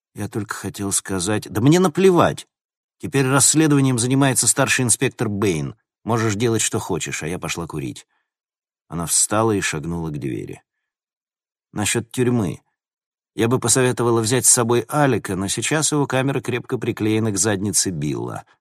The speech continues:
"О, старший инспектор, вы такой большой и умный!" Наверное, это к лучшему, поскольку Логану вовсе не хотелось передавать Вайзману слова Инша в присутствии оператора Би Би Си.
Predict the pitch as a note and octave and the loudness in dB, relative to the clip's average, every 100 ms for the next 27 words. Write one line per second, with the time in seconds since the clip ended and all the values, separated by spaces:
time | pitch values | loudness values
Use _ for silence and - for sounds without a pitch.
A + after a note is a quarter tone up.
0 | _ _ _ D#3 C#3+ A#2+ - A#2 - A#2+ | _ _ _ 2 2 2 0 0 0 0
1 | G#2 - C#3 - F#2+ E2+ F#2 F#2+ G#2+ G#2+ | 0 -2 -6 -6 -10 -8 -8 -4 -2 -2
2 | G2+ - A2+ A2+ A#2 D3 C3+ G#2 D#2+ C#2+ | -2 0 2 2 2 2 0 -4 -6 -10
3 | _ _ _ _ _ _ _ E2 G2+ A2+ | _ _ _ _ _ _ _ -4 0 0
4 | A2 A#2 G#2+ - D3+ C#3 - E2+ D2+ F2 | 0 -2 -4 2 2 4 0 -2 -2 -2
5 | - F#2 - F#2+ G#2+ G2+ G2 F#2+ G2 - | -2 -4 -2 0 2 0 -2 -2 -2 -2
6 | G2+ F2+ G2 - A2 D#2+ - D#2+ D#2 D#2+ | -4 -4 -6 -2 0 0 -2 -4 -4 -4
7 | E2 D#2+ D#2+ F#2 D#2 D#2+ D#2 D2 D#2 D#2+ | -4 -6 -4 -4 -2 -4 -2 -4 -4 -6
8 | E2+ - G2 F#2 - D#2+ D#2+ D2+ E2+ - | -6 -6 -6 -4 -6 -6 -6 -6 -4 -6
9 | - E2 D#2+ E2 D#2+ D2+ D2+ C#2+ C#2+ D2 | -4 -6 -6 -6 -8 -8 -8 -6 -6 -4
10 | - A#1 G1+ | -4 -6 -12